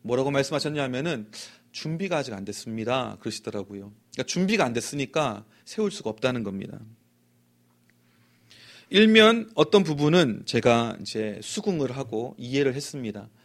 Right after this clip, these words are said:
하지만 이제 제가 또 가지고 있는 조금 다른 생각과 견해들이 있거든요. 그것은 무엇이냐면은 준비가 될 수 있는 기회를 또한 주는 것도 필요하다라고 하는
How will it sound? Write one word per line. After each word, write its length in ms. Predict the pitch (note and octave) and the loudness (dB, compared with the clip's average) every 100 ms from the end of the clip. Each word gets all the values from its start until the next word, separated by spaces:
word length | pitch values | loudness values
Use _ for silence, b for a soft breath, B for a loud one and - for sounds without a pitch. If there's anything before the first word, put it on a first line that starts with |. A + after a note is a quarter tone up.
| b b b b b | b b b b b
하지만 300 | F#3 G3 F#3 | -2 0 2
이제 100 | E3 | 2
제가 320 | D#3+ D#3+ G3+ | 4 6 6
또 80 | G3+ | 4
가지고 360 | C3+ C3+ E3 D#3 | -2 0 2 2
있는 180 | C#3+ | 0
조금 240 | F3 G#3 G3 | -2 -2 -4
다른 320 | - A#2+ C#3+ | -2 -2 -2
생각과 600 | F3 F3 E3 E3 C#3+ C3 | -2 0 0 0 -2 -2
견해들이 500 | - A2 B2 A#2+ A2 | -2 -4 -4 -2 -6
있거든요. 640 | A2 G#2+ C#3 C3 A2 G#2+ C#3+ _ b b b b b b b b F3+ | -8 -10 -8 -8 -8 -10 -14 _ b b b b b b b b -6
그것은 340 | G2+ F#3 G3 C#3+ | 4 6 6 2
무엇이냐면은 840 | B2 B2 C#3+ C3+ C3+ F3+ D3 G#2+ B B B B - | 2 2 2 2 2 2 -2 -6 B B B B -8
준비가 560 | - F#3+ G3+ A3 A3 | -2 2 2 4 4
될 200 | G3+ F3+ | 6 4
수 200 | F3 F#3+ | 4 0
있는 340 | D#3+ D#3+ D#3+ D#3+ | 0 0 -4 -6
기회를 680 | - D3 C#3+ C#3+ A3+ C4 - _ _ | -2 6 8 8 4 2 -12 _ _
또한 340 | - D3+ G#3+ G#3+ B - | -2 0 2 -2 B -14
주는 360 | - F3 G#3 | -6 -2 0
것도 380 | F#3+ - C#3 - | 0 -2 -4 -6
필요하다라고 880 | - F3+ E3+ D#3+ C#3 A2+ G#2+ A2 B2 | -6 -4 -2 -2 -2 -4 -6 -6 -6
하는 480 | A2+ G#2 A#2+ G#2+ | -6 -6 -6 -8